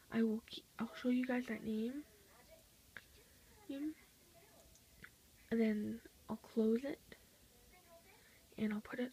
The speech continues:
off to the side in a separate, I will put it in this basket, this little bin. Mm. That name,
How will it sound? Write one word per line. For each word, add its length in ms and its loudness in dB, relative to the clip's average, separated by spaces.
off 200 0
to 140 0
the 100 2
side 540 -2
in 320 0
a 80 -8
separate, 540 -10
I 80 -4
will 240 -2
put 120 -2
it 100 0
in 220 2
this 220 4
basket, 600 -4
this 200 -2
little 160 4
bin. 300 0
Mm. 220 0
That 220 0
name, 440 2